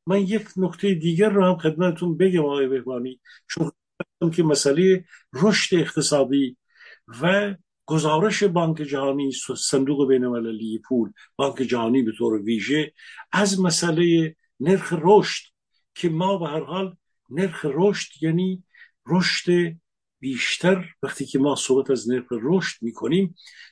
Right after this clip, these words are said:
به تولید ناخالص داخلی یا ملی،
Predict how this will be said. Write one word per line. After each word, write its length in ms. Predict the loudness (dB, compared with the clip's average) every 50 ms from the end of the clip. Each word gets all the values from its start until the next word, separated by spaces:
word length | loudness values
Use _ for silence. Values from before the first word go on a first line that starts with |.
| _ _
به 340 | 0 2 4 4 4 2 -2 _
تولید 800 | -4 0 2 2 4 6 4 4 4 6 6 6 6 6 4 -2 _ _ _ _ -2
ناخالص 800 | 0 2 2 2 0 -4 -4 -4 -2 -2 -2 -4 -4 -4 -4
داخلی 880 | -4 -4 -4 -4 -6 -6 -6 -6 -6 -6 -4 -2 0 -2 -2 -4 -6 _ _ _ _ _ _ _ _ _ _ _ _ _ _ _
یا 140 | -4 -2
ملی، 580 | -2 -2 -4 -4 -2 -2 -2 -2 -2 -4 -8 _